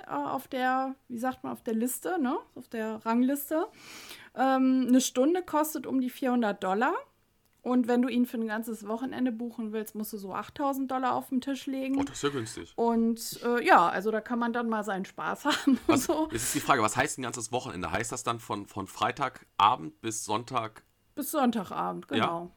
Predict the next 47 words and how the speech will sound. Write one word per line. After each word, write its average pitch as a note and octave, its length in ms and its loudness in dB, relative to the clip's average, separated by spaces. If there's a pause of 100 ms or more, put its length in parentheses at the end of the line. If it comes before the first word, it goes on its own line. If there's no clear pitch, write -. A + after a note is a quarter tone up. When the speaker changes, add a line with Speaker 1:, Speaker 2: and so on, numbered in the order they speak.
Speaker 1:
Halt A#3 240 -12
ein B3 80 -4
Speaker 2:
Oh, - 80 2
das - 160 -6
ist C4 60 -4
ja A3+ 60 2
Speaker 1:
komplettes B3 260 -4
Wochenende. F3 560 -10
Speaker 2:
Geht - 160 -6
ja. F2 140 -6
Speaker 1:
Ja. G#3 240 -4 (640)
Ja, C4+ 60 2
also G#3+ 280 4
und, A3+ 220 0
und A#3 200 -2
halt, A#3 340 2
wie B3+ 80 -4
gesagt, B3 500 4
also, G3+ 380 -4
ne, B3+ 220 -8 (120)
du C#4 160 -12
kannst C4 380 -4
dann, C#4 360 -4 (680)
Speaker 2:
Da - 160 -4
geht's - 180 0
Speaker 1:
bekommst C#4+ 280 6
Speaker 2:
rund. - 60 -2
Speaker 1:
dann C#4 340 4 (720)
den C4+ 140 2
kompletten, B3+ 840 2 (320)
Speaker 2:
<laughs> - 300 -12
Speaker 1:
äh, - 140 -2
Speaker 2:
Das - 100 -14
ist - 420 -8
so G#3+ 120 4
Speaker 1:
mit B3+ 100 2
Speaker 2:
schön, D4 80 10
Speaker 1:
Leib D#4 180 10
und A4 80 10
Speaker 2:
wie - 40 6
du - 60 8
das - 80 10
Speaker 1:
Seele F4 80 8
Speaker 2:
sagst. D4 200 8
Speaker 1:
den C4+ 120 2
kompletten C4+ 440 4
Kör- A#3 160 2